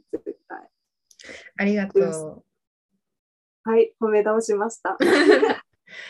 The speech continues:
Speaker 2: でもね、この間、その九回を私は聞いたんよね。
Speaker 1: うん。
Speaker 2: あの、
Speaker 1: うん。
Speaker 2: 今年の抱負のために。で、聞いたら、
Speaker 1: うんうん。
Speaker 2: 私が逆に海さんに、「主人公タイ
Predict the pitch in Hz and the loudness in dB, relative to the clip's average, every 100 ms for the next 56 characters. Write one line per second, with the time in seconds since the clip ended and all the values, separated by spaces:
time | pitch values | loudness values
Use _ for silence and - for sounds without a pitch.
0 | - - 240 214 180 175 175 - - - | -4 -2 -2 -6 -4 -6 -6 -12 -20 -4
1 | 208 247 247 240 226 180 196 180 165 196 | -2 0 0 0 -2 -4 -6 -8 -8 -10
2 | - 285 277 277 254 180 160 165 147 _ | -8 -8 -4 -2 0 -2 -2 -6 -8 _
3 | _ _ 180 185 185 175 262 240 208 202 | _ _ -8 -6 -8 -6 -6 -4 -2 -2
4 | 208 190 147 - 139 254 349 _ _ - | -2 -4 -4 -8 -6 -8 -8 _ _ -8
5 | 170 160 160 254 233 208 196 175 165 175 | -6 -6 -6 -6 -8 -6 -6 -6 -8 -4
6 | 175 175 165 165 190 190 175 156 - _ | -6 -6 -10 -8 -2 -2 -2 -8 -14 _
7 | - - - _ 202 196 247 226 202 202 | -20 -20 -20 _ -10 -6 -4 -4 -4 -6
8 | 214 202 170 - - 208 302 - 320 294 | -6 -6 -6 -10 -10 -6 -6 -4 -2 0
9 | 196 185 240 240 214 233 220 180 165 180 | 0 -2 0 2 2 0 0 -4 -6 -6
10 | 185 - - 214 208 240 240 247 240 | -6 -8 -2 0 2 0 0 -2 -2